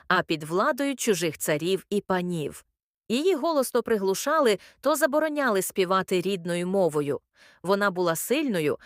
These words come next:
але ніби в кайданах. Одного дня Україна глянула в небо й побачила там сокола, який сказав: «Ти народжена літати вільно, пора скидати пута».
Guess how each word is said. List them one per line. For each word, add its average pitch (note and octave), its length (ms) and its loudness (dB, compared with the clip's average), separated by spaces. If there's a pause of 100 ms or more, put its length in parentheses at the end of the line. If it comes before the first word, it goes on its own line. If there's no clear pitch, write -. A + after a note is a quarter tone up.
(180)
але G3 240 2
ніби A3 300 0
в F#3+ 100 -8
кайданах. F3+ 880 -2 (440)
Одного G3+ 380 2
дня G3 420 0
Україна F#3 500 0
глянула F3+ 540 2
в D3 100 -8
небо G3+ 340 0
й F3 60 0
побачила F#3 560 0
там D#3+ 240 -2
сокола, F3 580 2 (260)
який A3+ 320 0
сказав: B3+ 500 0 (520)
«Ти D#4+ 200 0
народжена C4+ 720 0
літати B3+ 580 0
вільно, F3 560 -2 (240)
пора A3 280 4
скидати G3 460 -2
пута». F3+ 500 -2